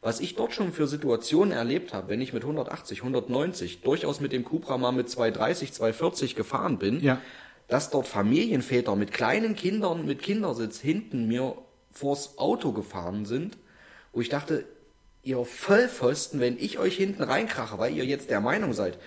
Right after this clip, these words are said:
Speaker 1: ihr müsst euch aus eurem hundertzehn K M H
Speaker 2: Ja.
Speaker 1: jetzt auf einmal mal auf hundertfünfzehn beschleunigen, um,
Speaker 2: <laughs>
Speaker 1: um am L K W
Speaker 2: Ja,
Speaker 1: vorbeizukommen.
Speaker 2: ja.
Speaker 1: Und ich von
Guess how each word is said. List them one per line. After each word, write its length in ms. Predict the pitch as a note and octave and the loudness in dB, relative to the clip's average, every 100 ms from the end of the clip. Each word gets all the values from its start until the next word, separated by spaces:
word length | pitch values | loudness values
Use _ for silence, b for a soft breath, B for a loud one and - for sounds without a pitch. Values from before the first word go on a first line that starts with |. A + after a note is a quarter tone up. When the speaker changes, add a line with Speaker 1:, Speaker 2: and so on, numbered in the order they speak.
| B B | B B
Speaker 1:
ihr 100 | G#2+ | 2
müsst 220 | D#3+ - | 2 4
euch 200 | D3+ D3 - | 2 0 -2
aus 220 | C3 C3+ | 0 0
eurem 340 | B2 C3+ C3+ B2+ | 0 2 2 2
hundertzehn 680 | F#3 G3+ - - F3 G3 | 2 0 -2 0 2 2
K 200 | G3 C3+ | 0 -2
M 120 | B2+ C#3 | -2 -2
H 200 | F#3+ F3 | -2 2
Speaker 2:
Ja. 140 | C3 B2 - | 0 0 2
Speaker 1:
jetzt 260 | D3 G3+ | 2 4
auf 140 | - - | 2 4
einmal 240 | E3+ F3+ | 4 4
mal 80 | D#3 | 6
auf 160 | D3 D#3 | 4 6
hundertfünfzehn 800 | F3+ C3+ - A3 A#3+ - D#3 D3 | 6 4 2 -2 -2 2 2 2
beschleunigen, 540 | C3 C#3+ D#3+ G#3+ C3 | 0 2 4 4 2
um, 120 | C3+ | 2
Speaker 2:
<laughs> 140 | C#3 C#3 | 4 4
Speaker 1:
um 160 | D#3 | 6
am 160 | C#3+ B2+ | 6 4
L 140 | - | 2
K 160 | - A2+ | 2 2
W 40 | |
Speaker 2:
Ja, 80 | C#3+ | 2
Speaker 1:
vorbeizukommen. 800 | C3+ G2+ G2+ B2+ B2+ - D#3 G#3 | 2 2 4 4 2 2 0 -2
Speaker 2:
ja. 60 | - B B B B B B | -8 B B B B B B
Speaker 1:
Und 200 | C#3 D3 | 2 2
ich 140 | A3+ - | 0 4
von 280 | E3 E3+ | 6 6